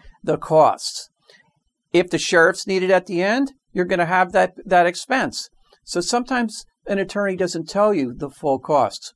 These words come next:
We disclose it all to you. Most costs are the same in each county.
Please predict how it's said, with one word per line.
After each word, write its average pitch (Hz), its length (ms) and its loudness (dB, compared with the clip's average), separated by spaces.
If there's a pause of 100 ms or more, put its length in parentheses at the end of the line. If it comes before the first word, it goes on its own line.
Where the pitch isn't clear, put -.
(140)
We 160 140 -2
disclose 147 520 -4
it 127 80 -8
all 123 200 -2
to - 140 -12
you. - 220 -12 (640)
Most 262 400 4
costs 196 340 4
are 165 180 0
the 147 100 -2
same 156 600 -2
in 131 240 -6
each 151 320 -6
county. 117 380 -4